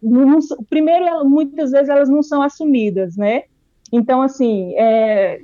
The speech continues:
tem um filhos de, de pais de, de fi-, é, tem filhos sozinhas, são mães que cuidam dos filhos sozinhas. Então, assim, ela sofre de vários,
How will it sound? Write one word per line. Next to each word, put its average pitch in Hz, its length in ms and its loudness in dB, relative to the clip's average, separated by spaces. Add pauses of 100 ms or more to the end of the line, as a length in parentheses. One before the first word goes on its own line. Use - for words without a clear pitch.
(320)
tem 262 260 0
um 240 160 0
filhos 240 540 -4
de, 208 400 -6
de 196 160 -8
pais 208 280 0
de, 208 240 -6
de 202 300 -8
fi-, 220 320 -4
é, 185 720 0
tem 262 160 2
filhos 262 720 -4 (220)
sozinhas, 247 600 0
são 240 180 -2
mães 247 480 0
que 247 260 -4
cuidam 247 380 0
dos 220 180 -6
filhos 240 240 -4
sozinhas. 233 680 0
Então, 240 240 -4
assim, 240 360 -4 (260)
ela 262 220 4
sofre 285 680 -2
de 277 140 -2
vários, 330 480 -2